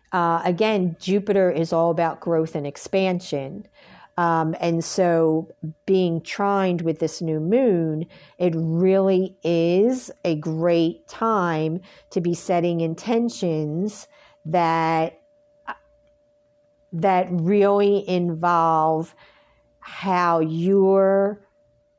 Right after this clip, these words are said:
your heart can invest itself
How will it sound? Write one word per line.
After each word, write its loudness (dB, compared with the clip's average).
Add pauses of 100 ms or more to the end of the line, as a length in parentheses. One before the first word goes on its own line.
(880)
your 2
heart 2 (480)
can 0
invest 0
itself -2